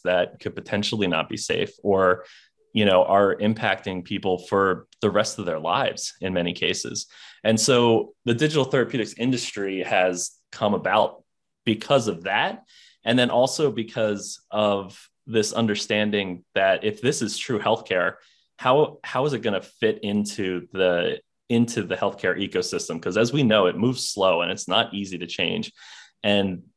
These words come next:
and these types of products aren't, aren't quite as much of a natural fit as, as you would like, right? And so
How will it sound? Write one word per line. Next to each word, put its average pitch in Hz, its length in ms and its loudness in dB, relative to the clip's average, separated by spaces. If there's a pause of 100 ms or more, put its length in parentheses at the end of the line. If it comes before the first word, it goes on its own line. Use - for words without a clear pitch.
and 104 220 0
these 120 200 2
types 117 240 2
of 95 80 -2
products 117 440 2 (200)
aren't, 170 280 -2 (380)
aren't 135 260 -2
quite 151 280 2
as 104 300 -2 (320)
much 113 260 0
of 104 80 -4
a 98 40 0
natural 98 400 -2
fit - 440 0 (460)
as, 95 600 0 (460)
as 101 340 -2
you 101 140 0
would 92 340 -2
like, 87 380 -2 (240)
right? 98 240 2
And 107 180 0
so 110 440 4